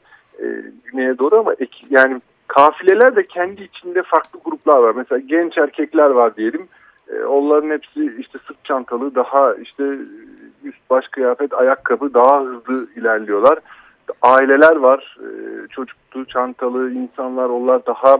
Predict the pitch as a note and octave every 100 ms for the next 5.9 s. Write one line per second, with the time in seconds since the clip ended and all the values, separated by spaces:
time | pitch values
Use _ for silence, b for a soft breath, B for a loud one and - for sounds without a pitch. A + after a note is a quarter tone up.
0 | - _ _ _ _ _ _ - B2 B2+
1 | B2 B2 A#2+ A#2+ - A2+ A#2 A#2 A#2+ A2
2 | A#2 A2+ - A#2+ A#2 A2+ A2 - A2+ -
3 | A#2+ A2+ A#2 A2 A2+ A2+ - b b -
4 | A2+ A2 A2+ A2+ G#2 A2+ - G#2+ G2+ A2
5 | G#2 G2 G2 G2 - G2+ F#2+ C3+